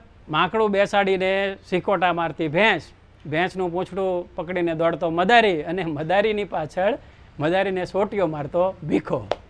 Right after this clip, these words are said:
આ સરઘસ દોડ્યું જતું હતું. હવે આ બાજુ ચોરા પાસે શું બન્યું? ચોરા પાસે મદારી જતો રહ્યો એટલે કોઈ આળવિતરા છોકરાએ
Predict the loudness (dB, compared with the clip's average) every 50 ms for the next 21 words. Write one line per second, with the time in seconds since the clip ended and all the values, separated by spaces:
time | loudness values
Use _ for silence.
0 | -20 -20 -20 -20 -20 -20 -20 -20 -6 0 4 6 6 6 6 4 4 6 6 4
1 | 4 4 2 -4 2 8 10 10 10 8 6 2 -2 -4 -4 -8 -12 -14 -16 -18
2 | -20 -20 -20 -20 -18 -14 -12 -12 -10 -10 -8 -8 -8 -8 -8 -8 -8 -8 -8 -8
3 | -8 -8 -10 -6 -2 6 10 10 10 10 10 8 6 6 8 6 4 4 4 4
4 | 4 4 4 2 -2 -12 -14 -6 0 4 6 6 6 6 6 6 4 2 4 4
5 | 2 2 2 2 2 2 4 4 2 2 -2 -4 -8 -20 -20 -20 -20 -20 -20 -20
6 | -20 -20 -20 -20 -20 -20 -20 -20 -20 -20 -12 -6 -2 2 4 4 4 4 4 4
7 | 2 2 4 2 2 4 4 4 2 0 -2 -4 -6 -2 0 2 4 4 4 6
8 | 6 6 6 4 6 6 6 6 6 4 2 2 0 0 2 4 4 6 4 4
9 | 2 0 0 2 4 4 4 4 4 4 2 2 2 2 0 0 0 0 -2 -2
10 | 0 0 2 2 2 2 2 0